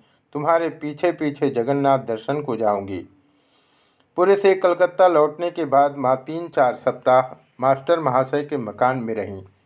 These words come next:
और फिर आठपुर तथा तारकेश्वर होते हुए कामारपुकुर चली गई। वहाँ लगभग वर्ष भर बिताने के बाद डोल यात्रा होली के पूर्व माँ कलकत्ता आई और मास्टर महाशय के कंबुलिया टोला के मकान में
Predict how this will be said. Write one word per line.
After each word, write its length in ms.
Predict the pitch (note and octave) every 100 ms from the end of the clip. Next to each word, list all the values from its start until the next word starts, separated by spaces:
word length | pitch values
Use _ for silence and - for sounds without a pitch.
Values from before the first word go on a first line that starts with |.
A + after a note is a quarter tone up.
| _ _ _ -
और 220 | D#3 F3 F3
फिर 180 | D3+ -
आठपुर 480 | C#3 C#3+ - D#3 D3+
तथा 260 | C3+ C3+ C3
तारकेश्वर 720 | C3 B2+ B2 B2 C#3 C3+ E3
होते 400 | D3+ C#3 C#3 D#3+
हुए 240 | C#3+ G#2 G#2 - _ _ _ _ C#3
कामारपुकुर 720 | D3 D#3 D#3+ C#3+ C3+ C#3 C3+
चली 220 | A2 B2+
गई। 240 | - F2+ F#2 _ _ _ _ _ -
वहाँ 220 | D3+ F3+
लगभग 420 | E3+ F3 D3 F3+ D3
वर्ष 300 | D#3 E3 E3+
भर 220 | D3 D#3
बिताने 440 | C3 C3 C#3 D3+ D3+
के 160 | C#3
बाद 420 | A#2+ B2+ C3+ C3+ - _ _ _ _
डोल 300 | B2 E3+ F3
यात्रा 460 | D3 B2 B2 G#2+ F2+ E2 -
होली 260 | C#3+ E3+ F3
के 200 | D#3+ D#3
पूर्व 460 | - D3+ C#3+ A#2 - - _ _ _ -
माँ 160 | C#3 D#3 D3+
कलकत्ता 480 | A#2 - A#2+ C3 B2 G#2+
आई 240 | F#2+ F#2+ _ _ _ _ -
और 160 | D#3+
मास्टर 480 | D3 C#3 C#3 C#3+ F#3
महाशय 480 | F3 C#3+ D3 D#3 D#3+
के 180 | D#3 D3+
कंबुलिया 580 | D3+ C#3+ C3+ D3 D#3+ E3
टोला 340 | D#3 C3+ D3
के 180 | D3+ C#3+
मकान 420 | A#2 A2+ C#3 C#3+
में 220 | A2+ G#2+